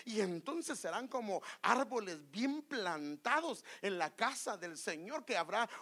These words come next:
una confianza y una seguridad. Mire, la gente que por todo se asusta,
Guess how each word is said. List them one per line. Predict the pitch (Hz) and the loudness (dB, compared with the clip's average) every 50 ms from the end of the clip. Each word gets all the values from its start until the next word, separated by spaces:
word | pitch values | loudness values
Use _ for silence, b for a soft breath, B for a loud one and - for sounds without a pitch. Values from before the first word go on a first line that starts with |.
| B | B
una | 196 240 247 254 262 - | 0 2 2 2 0 0
confianza | - 254 - 156 151 139 - - 190 233 302 339 349 285 214 247 180 170 | 2 0 0 0 -2 -12 -12 -6 0 2 4 4 2 2 2 0 0 0
y | 175 165 180 | -2 -4 -6
una | 254 320 349 349 311 214 | -6 -4 -2 -2 -2 -2
seguridad. | - - - - 196 170 151 160 180 170 151 160 156 233 233 - B B B B | -4 -4 -4 -4 -4 -4 -4 -6 -6 -4 -4 0 4 4 4 4 B B B B
Mire, | B 220 240 208 160 - B B | B -2 0 0 -2 -4 B B
la | 185 220 190 - | 0 0 0 0
gente | - - 240 311 349 392 - - 269 - | 0 -2 0 0 0 0 -2 -4 -4 -2
que | 220 190 | -2 -4
por | - - 196 175 160 170 - | -4 -2 -2 -2 -2 -2 -2
todo | - - 320 339 330 302 | -2 0 0 0 0 -2
se | 220 - 220 | -2 -2 -4
asusta, | 165 - - - 330 320 - - - 220 | -4 -4 -4 -4 -4 -4 -2 0 2 2